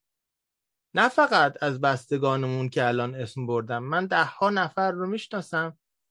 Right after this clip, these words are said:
که در یک بازهٔ زمانی که شخصیتشون داره شکل می‌گیره، مثلاً در یه بازهٔ زمانی پونزده ساله، سه سالگی تا هجده سالگی، این افراد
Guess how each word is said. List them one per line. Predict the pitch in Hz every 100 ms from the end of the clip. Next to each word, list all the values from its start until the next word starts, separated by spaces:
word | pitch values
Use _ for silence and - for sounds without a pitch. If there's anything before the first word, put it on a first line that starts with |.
| _
که | -
در | 151 160
یک | 160 208 202
بازهٔ | 175 151 156 202
زمانی | 180 156 151 147 185
که | 190
شخصیتشون | - 151 - 170 180 202 - 226
داره | 185 147
شکل | 135 135 123 -
می‌گیره، | 123 120 113 123 _ _ _ _ _ _
مثلاً | - 147
در | 135 127
یه | 131
بازهٔ | 147 131 123 135
زمانی | 143 131 123 120 120 139 135
پونزده | _ 131 120 110 120 139
ساله، | - 117 110 123 165
سه | - 131
سالگی | - 120 117 135
تا | 160
هجده | 156 131 117 120 113
سالگی، | - 117 117 117 151 202 180 156 _ _ _ _ _ _ _ -
این | 190 233
افراد | 202 180 156 - 190 208 220 233